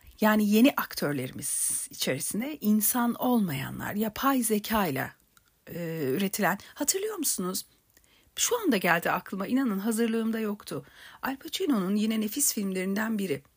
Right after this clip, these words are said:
Eğer doğru hatırlıyorsam Simon. Yanlışım varsa özür dilerim. Mutlaka mesaj yazıp beni düzeltirsiniz ve izleyiciler, dinleyicileri. Simon'du, evet. Karakterin adı Simon'du. Ve,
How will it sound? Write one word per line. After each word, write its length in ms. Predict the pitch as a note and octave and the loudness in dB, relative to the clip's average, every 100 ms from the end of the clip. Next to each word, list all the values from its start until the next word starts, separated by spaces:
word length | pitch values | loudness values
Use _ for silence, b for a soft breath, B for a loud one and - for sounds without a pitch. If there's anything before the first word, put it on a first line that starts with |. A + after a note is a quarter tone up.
| _ | _
Eğer 320 | G#3 A3 G#3 F#3+ | -4 -2 0 0
doğru 280 | G3+ G#3 | 2 0
hatırlıyorsam 680 | G#3+ G#3 G#3+ G#3+ C#3+ E3+ - _ _ _ - | -2 -4 -2 -2 -2 -4 -8 _ _ _ -10
Simon. 560 | - - A#3 E3 A2+ C#3 B B B | -2 0 0 0 -4 -10 B B B
Yanlışım 500 | C#4+ D4 A3 - F#3 | -4 -2 0 0 0
varsa 280 | E3 D#3+ - | -2 -2 -4
özür 320 | - G3 E3 | -2 -2 -4
dilerim. 380 | - C#3 G3 A#3 _ - | -4 -4 -2 -6 _ -10
Mutlaka 460 | G#3 - C#3 G3+ | -8 -8 -4 -4
mesaj 440 | F#3 E3 - F3 - | -2 -2 -2 -2 -2
yazıp 200 | C3 - _ _ G3+ | -2 -2 _ _ -4
beni 200 | E3 C#3 | -4 0
düzeltirsiniz 880 | - C3 A#2+ - D3 - A#2+ - | 0 0 -4 -2 2 2 2 0
ve 60 | B2+ | 0
izleyiciler, 600 | C3 - A#2+ C#3 - - - | 0 0 -2 -8 -8 -12 -6
dinleyicileri. 600 | F3+ E3+ C#3+ C#3 - - - - B B B B - | -2 -2 -4 -8 -8 -10 -12 -14 B B B B 2
Simon'du, 600 | - A#4 E4 E3+ C3 D#3 | 4 4 2 0 -2 -4
evet. 420 | D#4 C4 C3+ - B B B | -4 -6 -8 -12 B B B
Karakterin 520 | - A#3 B3+ - D4 | 0 0 0 0 0
adı 180 | D4 C4+ | 0 0
Simon'du. 680 | - D4 A#3 B2+ B2 G#2+ - B B B B | 0 2 2 0 -6 -10 -12 B B B B
Ve, 400 | A3+ C4 B3+ B3+ | 0 0 0 -4